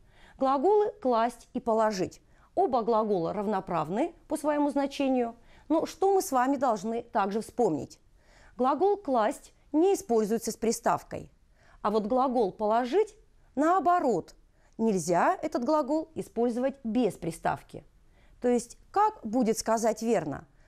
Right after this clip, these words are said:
«Клади книгу на стол» и «положи книгу на стол». Так будет правильно. Недопустимо в русском языке употребление форм «они что делают?» «Хочут». Правильно будет сказать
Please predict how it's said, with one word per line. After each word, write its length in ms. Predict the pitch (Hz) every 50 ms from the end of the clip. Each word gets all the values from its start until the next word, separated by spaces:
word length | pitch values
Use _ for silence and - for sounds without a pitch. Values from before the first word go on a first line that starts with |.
| _ _ _
«Клади 580 | - 262 269 277 302 254 226 254 220 156 147 - _ _
книгу 500 | - 254 269 254 214 175 151 160 143 - _ -
на 160 | 285 339 359
стол» 500 | 349 - - - 175 165 202 262 349 - - _ _ _ _ _ _ _ _ _ _
и 260 | 302 311 359 - - - - _ _
«положи 640 | - 339 349 359 359 370 349 269 220 214 185 143 143 - _
книгу 440 | - 220 226 226 247 220 294 294 302 -
на 160 | 233 247 254 247
стол». 360 | - - 220 175 139 135 - _ _ _ _ _ _ _ _ - -
Так 280 | 226 262 339 349 - -
будет 380 | - 180 180 208 185 233 233 - - -
правильно. 600 | 247 247 226 190 151 147 - 131 - - 160 - _ _ _ _ _ _ - - - - - - -
Недопустимо 880 | 262 311 262 349 - - 359 - - - 311 285 226 180 147 143 - -
в 80 | 196
русском 300 | 208 240 - - 220 208
языке 380 | 214 214 190 262 262 - 359 415 415 415 -
употребление 760 | - - - 196 - 202 208 190 202 208 208 196 185 170 170
форм 380 | 170 - - 302 370 427 466 440 - - - - - _ - -
«они 340 | - 208 226 262 269 - -
что 280 | - - - 294 311 349
делают?» 460 | 285 370 359 359 370 381 370 - - _ _
«Хочут». 640 | - - - 254 196 - - - 151 - - - - - - - - - - - -
Правильно 400 | 196 185 180 254 349 370 392 302
будет 160 | 277 285 277
сказать 380 | - - 202 202 180 156 156